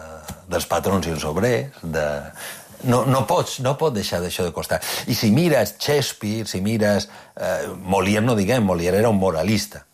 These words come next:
És a dir, a més, ho defensava, era, eh, parlava de, de, de l'exemple moral, per això hi ha l'avar, per això hi ha el misàntrop, tot això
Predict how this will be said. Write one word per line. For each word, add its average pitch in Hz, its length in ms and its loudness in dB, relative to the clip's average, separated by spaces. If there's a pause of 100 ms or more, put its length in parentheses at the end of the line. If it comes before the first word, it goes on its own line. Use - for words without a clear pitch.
(120)
És - 160 -10
a 76 60 -6
dir, 76 200 -4
a 78 60 -4
més, 76 180 -6
ho 80 140 -8
defensava, 76 500 0
era, 85 160 -2
eh, 82 880 -10 (220)
parlava 98 340 4
de, 90 80 4 (220)
de, 80 80 -2 (180)
de 82 140 -4 (160)
l'exemple 101 460 0
moral, 90 360 2
per 78 80 -4
això 85 160 -4
hi 82 80 0
ha 80 80 0 (320)
l'avar, 95 600 2
per 76 120 -12
això 80 240 -10
hi 80 160 -8
ha 80 80 -4 (240)
el 71 120 -12
misàntrop, 92 720 -2
tot 92 200 -4
això 123 220 -2